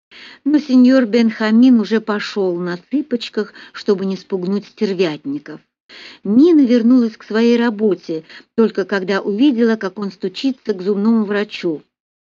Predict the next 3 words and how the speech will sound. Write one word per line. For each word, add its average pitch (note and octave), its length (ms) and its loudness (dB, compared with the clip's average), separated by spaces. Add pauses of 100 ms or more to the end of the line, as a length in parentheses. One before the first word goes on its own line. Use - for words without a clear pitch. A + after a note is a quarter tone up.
(760)
«Насколько C4 600 0
я A3+ 220 2
понимаю», — F#3+ 920 -6